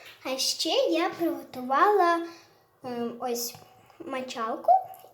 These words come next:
і її гель для душу.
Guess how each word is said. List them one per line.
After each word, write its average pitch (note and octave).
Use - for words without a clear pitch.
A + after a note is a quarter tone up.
і D4+
її D#4
гель A3+
для E4+
душу. -